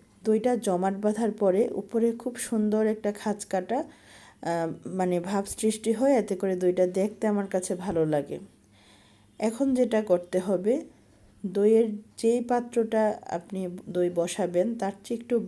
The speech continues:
বড় একটা ঢাকনা দিয়ে এটাকে ঢেকে দিতে হবে। যেহেতু দুধটা এখনও পুরোপুরি ঠান্ডা না, হালকা গরম আছে, এতে করে একটু বাষ্প হয়ে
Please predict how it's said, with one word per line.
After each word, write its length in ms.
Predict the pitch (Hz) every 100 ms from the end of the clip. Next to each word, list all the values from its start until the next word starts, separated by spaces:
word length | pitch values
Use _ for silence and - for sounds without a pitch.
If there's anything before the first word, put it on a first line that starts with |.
| 180
বড় 380 | 175 180 208 220
একটা 260 | 214 196
ঢাকনা 460 | 185 196 160 175 175
দিয়ে 280 | 185 247 349 - - - -
এটাকে 400 | 190 185 185 240
ঢেকে 360 | 196 202 - 180
দিতে 300 | 185 180 180
হবে। 340 | 185 151 - - - - - - 214
যেহেতু 380 | 220 220 214
দুধটা 380 | 220 196 190 -
এখনও 460 | 208 208 233 226 226
পুরোপুরি 560 | 220 247 262 254 240 233
ঠান্ডা 460 | - 220 190 185
না, 180 | 170 180
হালকা 440 | 247 220 180 180 185
গরম 400 | 180 175 190 196
আছে, 320 | 180 - 208
এতে 240 | 185 185
করে 240 | 185 185 196
একটু 260 | 196 185
বাষ্প 720 | 180 165 196 - - 202 208 208 - - - _
হয়ে 480 | - 208 185 226